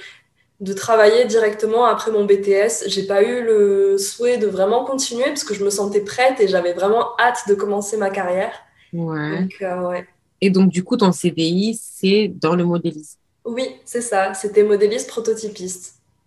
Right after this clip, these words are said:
Speaker 2: Hmm.
Speaker 1: Voilà. <laughs>
Speaker 2: That's interesting.
Speaker 1: Ouais.
Speaker 2: Et du coup, c'est à Grenoble ?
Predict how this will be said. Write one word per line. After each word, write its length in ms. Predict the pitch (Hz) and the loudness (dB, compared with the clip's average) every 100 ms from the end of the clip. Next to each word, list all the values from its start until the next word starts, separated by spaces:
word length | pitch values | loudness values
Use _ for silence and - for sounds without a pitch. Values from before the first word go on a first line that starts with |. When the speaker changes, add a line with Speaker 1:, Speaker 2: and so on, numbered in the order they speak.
| - | -2
Speaker 2:
Hmm. 880 | 196 415 349 208 196 185 180 175 170 | 0 4 4 4 4 4 4 2 2
Speaker 1:
Voilà. 320 | 196 185 175 - - 277 | 0 0 -2 -4 -6 -4
<laughs> 720 | 285 294 285 - - _ - | -4 -4 -8 -10 -14 _ -8
Speaker 2:
That's 220 | - - | -6 -4
interesting. 680 | 180 - 139 - 123 123 - - - - | -4 -6 -14 -10 -8 -8 -12 -18 -20 -8
Speaker 1:
Ouais. 340 | 240 247 262 - - | -4 -2 -4 -8 0
Speaker 2:
Et 60 | 185 | 2
du 120 | 240 | 4
coup, 80 | 269 | 6
c'est 80 | 247 | 8
à 160 | 180 | 6
Grenoble ? 500 | 185 247 233 185 185 | 6 6 8 6 4